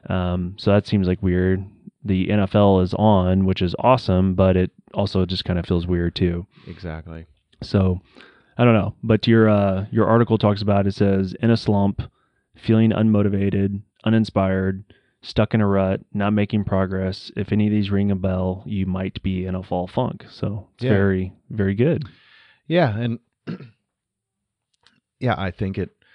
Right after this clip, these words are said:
Speaker 2: I think it applies for a lot of different reasons. You know, we could talk about just general l-, the f-, funk of life. Um, you know, I'm writing this article from the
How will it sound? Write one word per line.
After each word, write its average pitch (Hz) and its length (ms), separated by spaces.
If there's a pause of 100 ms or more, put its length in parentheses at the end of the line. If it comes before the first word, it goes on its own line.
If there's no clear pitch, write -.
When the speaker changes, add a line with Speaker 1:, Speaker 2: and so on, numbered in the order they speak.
(360)
Speaker 2:
I - 100
think 87 180
it 90 60
applies 90 420
for 85 360
a 62 100
lot 87 300
of 82 140
different 95 320
reasons. 85 340
You 82 80
know, 80 60
we 80 100
could - 160
talk 76 200
about 78 260
just 80 180
general 78 520 (220)
l-, 82 200 (160)
the 82 80
f-, - 140 (300)
funk 101 300
of 80 140
life. 90 640 (160)
Um, 73 420 (640)
you - 100
know, 80 100
I'm 78 120
writing 90 420
this 85 200
article 80 460
from 80 300
the 76 120